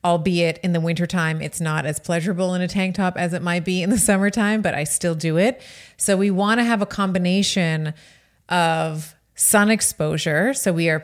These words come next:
creating that, uh, that vitamin D on the surface of the skin. And then you can supplement that with vitamin D three supplementation, but you'll always pair that with a K two. So depending on the individual,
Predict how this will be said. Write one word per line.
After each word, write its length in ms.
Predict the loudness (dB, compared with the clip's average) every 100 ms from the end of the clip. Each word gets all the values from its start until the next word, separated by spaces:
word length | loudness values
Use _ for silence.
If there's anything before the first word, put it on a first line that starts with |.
| -8
creating 840 | -4 0 4 4 6 4 4 2
that, 420 | 2 2 0 -4 _ _ -8
uh, 440 | -4 -2 -2 -4 -6 -12 -2
that 300 | -2 -2 -4
vitamin 440 | 0 0 2 0
D 460 | 0 0 0 -2 -4
on 220 | -2 2
the 100 | 2
surface 400 | 2 2 2 0
of 140 | 0 -2
the 60 |
skin. 460 | -4 -2 -2 -2 -6 -10 -18 -6 -2
And 120 | 0
then 120 | 0
you 100 | 0
can 160 | -2 -2
supplement 760 | 0 0 2 2 2 2 0
that 500 | 0 2 2 0 -4 -8
with 360 | -2 -2 -2 -10
vitamin 460 | -2 0 2 0 0
D 480 | 0 0 0 -2 -8
three 720 | -8 -4 0 2 2 0 -4 _ _ -4
supplementation, 960 | -2 0 0 0 0 0 0 0 0
but 160 | -2 -2
you'll 160 | -2
always 320 | 0 2 0 -2
pair 240 | -4 -2
that 180 | -2 -2
with 100 | -6
a 60 |
K 240 | -6 -6 -6
two. 260 | -8 -10 -10 -18 -20 -20 -20 -4
So 180 | 0
depending 480 | 0 0 0 0 0
on 140 | -2 -4
the 120 | -2
individual, 840 | -2 0 0 0 2 4 2 0